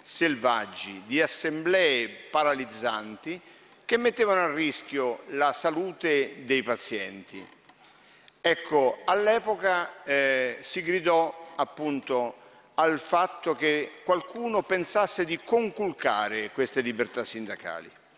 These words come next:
Poi i tempi sono, per fortuna, aggiungo io, cambiati.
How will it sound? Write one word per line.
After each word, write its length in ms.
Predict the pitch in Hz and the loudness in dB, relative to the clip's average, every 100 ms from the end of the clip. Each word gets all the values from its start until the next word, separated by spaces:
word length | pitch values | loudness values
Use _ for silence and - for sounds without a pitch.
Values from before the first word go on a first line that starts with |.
| _ - | _ -2
Poi 160 | - | 0
i 40 | 160 | 2
tempi 500 | 143 139 120 120 - - - _ - | 2 0 -4 -8 -10 -18 -20 _ -20
sono, 600 | - 175 160 131 107 - - | -4 2 2 2 -2 -8 -6
per 140 | 131 | -6
fortuna, 580 | 117 131 - 247 131 87 - | -4 -4 -2 -2 -2 -4 -12
aggiungo 460 | - 98 113 110 110 | -12 -8 -6 -4 -4
io, 220 | 110 104 | -4 -6
cambiati. 640 | 107 107 107 107 104 165 | -8 -4 -4 -4 -6 -12